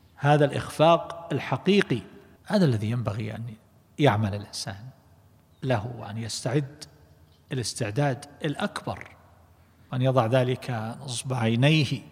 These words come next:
لا يفارقه بليله ونهاره وذهابه ومجيئه،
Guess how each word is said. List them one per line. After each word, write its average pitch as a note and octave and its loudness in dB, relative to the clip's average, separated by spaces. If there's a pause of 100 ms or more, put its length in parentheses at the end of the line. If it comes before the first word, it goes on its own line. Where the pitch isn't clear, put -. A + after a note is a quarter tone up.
(400)
لا A2 -2
يفارقه D3 6 (420)
بليله A#2 -2 (260)
ونهاره A#2+ -2 (800)
وذهابه A#2+ -2
ومجيئه، C#3 -2